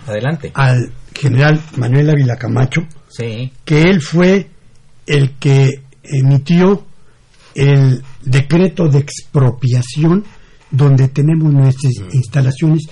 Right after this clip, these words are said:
Speaker 2: en Ciudad Universitaria.
Speaker 1: Sí, sí, así
Speaker 2: Pero
Speaker 1: es.
Speaker 2: por motivo de la Segunda Guerra Mundial, que había problemas económicos para poder construir la ciudad universitaria, no se hizo,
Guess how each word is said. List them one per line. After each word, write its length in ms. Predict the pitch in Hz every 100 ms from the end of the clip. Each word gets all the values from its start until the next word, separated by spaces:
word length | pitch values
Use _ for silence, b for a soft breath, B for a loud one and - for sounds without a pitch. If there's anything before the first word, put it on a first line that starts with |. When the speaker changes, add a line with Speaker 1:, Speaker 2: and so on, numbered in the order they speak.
| B B
Speaker 2:
en 140 | 135
Ciudad 200 | 131 139 139
Universitaria. 580 | 120 117 117 - 107 -
Speaker 1:
Sí, 140 | 113
sí, 160 | - 110
así 80 | -
Speaker 2:
Pero 180 | 156 143
Speaker 1:
es. 60 |
Speaker 2:
por 160 | 147 139
motivo 420 | 139 143 226 233
de 100 | 196
la 140 | 156 135
Segunda 400 | 143 131 180 156
Guerra 240 | 156 160
Mundial, 460 | 143 135 131 156 151 B B B -
que 120 | -
había 320 | 131 135 160 160
problemas 560 | 143 135 156 160 -
económicos 720 | 131 120 117 160 165 143 135 B B -
para 240 | 127 120
poder 320 | 123 123 156 156
construir 440 | 143 - 143 143
la 100 | 143
ciudad 340 | - 123 143
universitaria, 720 | 160 147 123 - - 165 170 160 B B -
no 180 | 139
se 140 | 139 135
hizo, 340 | 127 - -